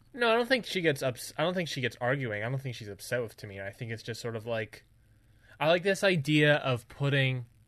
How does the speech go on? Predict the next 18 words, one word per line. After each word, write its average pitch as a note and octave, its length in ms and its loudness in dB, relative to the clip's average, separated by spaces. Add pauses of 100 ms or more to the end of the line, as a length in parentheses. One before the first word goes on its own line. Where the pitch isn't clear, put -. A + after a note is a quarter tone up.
(2000)
of C3+ 160 4
sort A3 220 4
of, C4 60 -2
like, F#3 220 4
maybe, D#3+ 360 2
like, C#3+ 160 4
messing C#3+ 260 0
with C3+ 100 -2
the C3 120 0
audience's B2 720 -2 (440)
perspective C#3 560 0
a A2+ 40 0
little G2+ 240 -4
bit, G2 180 -4
where G#2 120 -6
it's F#2 100 -8
just A#2 240 -6
like, A2 400 -2